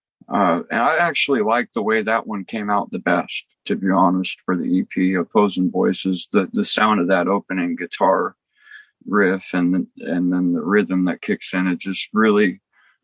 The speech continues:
sounds warm to me. Uh, then what else was on there? Uh, The Only Real Peace Is Death, and Andy did that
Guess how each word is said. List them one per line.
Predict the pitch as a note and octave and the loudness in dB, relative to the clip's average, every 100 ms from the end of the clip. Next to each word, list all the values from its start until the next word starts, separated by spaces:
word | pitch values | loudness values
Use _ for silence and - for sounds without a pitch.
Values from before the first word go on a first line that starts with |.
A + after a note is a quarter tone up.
| _ | _
sounds | - A2 G#2 G2+ | -2 2 2 0
warm | F#2 A2+ A#2 A2+ - | -2 2 2 2 -2
to | A2 | -4
me. | G2+ G2+ G#2+ - _ _ | -2 -4 -6 -12 _ _
Uh, | F2+ F2 D2+ - _ _ _ _ _ _ _ _ | -2 0 -2 -8 _ _ _ _ _ _ _ _
then | B2+ B2+ | 2 4
what | C3 B2 | 4 4
else | A2+ G#2 - | 2 -2 -10
was | F2+ | -10
on | - E2+ F2+ | -4 -4 -2
there? | F2 F#2 F#2+ - | -2 0 -2 -2
Uh, | D#2 E2+ F2 E2+ E2+ - _ _ _ _ _ _ _ _ - | -2 0 0 0 -2 -4 _ _ _ _ _ _ _ _ -6
The | A#2+ | 0
Only | A#2 A#2+ A2+ | 2 4 2
Real | A2+ A2+ | 2 2
Peace | G#2 A2+ A2 - | 2 0 0 -4
Is | F2+ | -8
Death, | - G2 G#2+ G#2 | 0 2 2 -2
and | - G#2+ - | -6 -6 -4
Andy | A2 A#2 A2 G2 | 0 2 2 0
did | G2+ F#2+ | -2 0
that | G#2 G#2 | 0 0